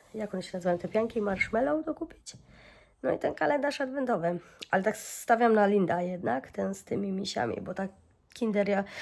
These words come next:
moje dzieci w ogóle Kinderek nie lubią, wyrzucają te czekoladki. E, więc nie, nie, Kinderki to w ogóle, ja w ogóle, że wpadam na pomysł z Kinder. My tego w ogóle do domu nie kupujemy.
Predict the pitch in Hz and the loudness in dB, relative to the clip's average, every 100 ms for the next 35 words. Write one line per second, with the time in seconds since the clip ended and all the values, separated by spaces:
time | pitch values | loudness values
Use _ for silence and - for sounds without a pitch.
0 | - - 214 202 202 165 170 175 175 - | -8 0 0 0 -4 -6 -6 -4 -4 -2
1 | 175 175 170 - 185 185 185 190 185 185 | 0 0 -2 -4 -2 -2 0 0 0 -2
2 | 185 202 185 170 170 175 - 175 175 - | -2 0 0 -2 -4 -6 -4 -4 -4 -6
3 | 202 196 _ _ _ _ _ _ _ _ | -8 -8 _ _ _ _ _ _ _ _
4 | - - - - - - - _ _ - | -20 -20 -20 -20 -20 -20 -20 _ _ 2
5 | 175 170 160 165 - - - - - - | 2 2 0 -4 -8 -10 -10 -12 -14 -14
6 | - 202 185 180 123 - 202 202 - 185 | -6 -2 -2 -2 -8 -4 0 0 -2 -8
7 | 175 - 185 - 185 175 160 175 196 262 | -8 -8 -8 -4 -4 -4 -6 -4 -2 -2
8 | 320 330 320 311 - _ _ - - 240 | -4 2 2 2 -6 _ _ -20 -6 -2
9 | 277 262 240 254 254 226 - - - - | 0 0 2 0 -2 -4 -8 -12 -14 -4
10 | 240 185 - - 165 - - - - 233 | 0 0 0 0 0 -2 -10 -10 -2 0
11 | 220 196 175 180 202 185 240 254 165 165 | 2 0 -2 0 0 2 0 2 0 -4
12 | 147 - 95 160 | -10 -8 -6 -8